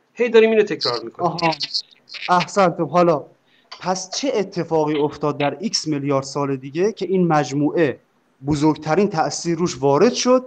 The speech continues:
Speaker 2: و معدوم شد؟ چون اینو بگیم، شما قبول دارید که اگر یه موجودی معدوم بشه، تأثیر زیادی روش گذاشته شده دیگه، از این تأثیر بالاتر که نیست. اینو که قبول داریم، این که بدیهیه
Speaker 1: خب،
Speaker 2: دیگه،
Speaker 1: بله.
Speaker 2: درسته؟ بله.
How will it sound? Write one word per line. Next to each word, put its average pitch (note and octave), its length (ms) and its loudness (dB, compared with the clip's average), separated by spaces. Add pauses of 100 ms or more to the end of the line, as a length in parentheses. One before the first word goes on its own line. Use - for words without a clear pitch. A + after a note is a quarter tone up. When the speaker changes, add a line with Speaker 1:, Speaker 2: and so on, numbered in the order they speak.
(100)
Speaker 2:
و D#3+ 100 4
معدوم C#3+ 420 4
شد؟ A#2+ 200 -6
چون G#3+ 260 0 (200)
اینو A#3 180 8
بگیم، A#2+ 280 2 (260)
شما G3+ 220 6
قبول G3+ 360 4
دارید B3 260 2
که - 160 -6
اگر E3 240 0
یه F3 120 -2
موجودی E3+ 680 2 (280)
معدوم D#3 540 2
بشه، A3 480 0 (520)
تأثیر D#3+ 440 0
زیادی G#3 440 4
روش G3+ 160 0
گذاشته D#3 360 0
شده C#3+ 240 -2
دیگه، C3 300 -8
از C3 120 -2
این E3 80 2
تأثیر D3+ 320 -2
بالاتر C#3 400 2
که F3+ 180 -2
نیست. G3+ 380 0 (1000)
اینو G#3 140 4
که A#3 100 4
قبول A3 320 6
داریم، B2 280 -2 (340)
این F3 80 -10
که G#3 80 -2
بدیهیه F3+ 560 0
Speaker 1:
خب، B2+ 60 -6
Speaker 2:
دیگه، C3 120 -4
Speaker 1:
بله. C3 100 -2
Speaker 2:
درسته؟ F#3 360 -2 (1200)
بله. D3+ 300 2